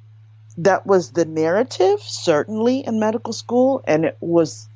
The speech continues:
definitely, I bought into it. I felt is how it should be. So that was that crisis, and ignoring the,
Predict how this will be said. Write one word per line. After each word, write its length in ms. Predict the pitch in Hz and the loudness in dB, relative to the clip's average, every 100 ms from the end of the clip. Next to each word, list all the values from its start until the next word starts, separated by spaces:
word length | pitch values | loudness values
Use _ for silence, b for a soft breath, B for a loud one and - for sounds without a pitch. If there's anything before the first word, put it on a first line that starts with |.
| 139 | -2
definitely, 1040 | 170 170 - 175 156 - 165 165 156 151 - - - - - - - - - - - - - - | 2 2 -2 -4 -4 0 2 4 2 -4 -12 -20 -20 -20 -20 -20 -20 -20 -20 -20 -20 -20 -20 -2
I 120 | 180 | 0
bought 240 | 156 170 160 | 2 2 2
into 320 | 147 - 117 | -4 -8 -14
it. 100 | - - - - - - - | -14 -20 -20 -20 -20 -18 -12
I 140 | 143 | -10
felt 300 | - 151 - - - - - - - - - - - - - | -2 0 0 -8 -20 -20 -20 -20 -20 -20 -20 -20 -20 -20 -8
is 220 | 165 160 | -4 -2
how 160 | 170 151 | 2 2
it 100 | 127 | 0
should 300 | - 156 117 | -4 -6 -6
be. 160 | 110 107 | -10 -10
So 220 | - 156 | -4 0
that 180 | 160 180 | 2 2
was 160 | 240 | 0
that 220 | - 190 185 | 0 0 0
crisis, 580 | - 131 131 165 170 - | -6 -6 -4 -4 -4 -4
and 200 | 185 180 - | 0 0 2
ignoring 920 | 196 160 170 180 202 240 233 208 185 165 | 0 0 -6 0 2 2 2 2 0 0
the, 260 | 156 143 | -2 -2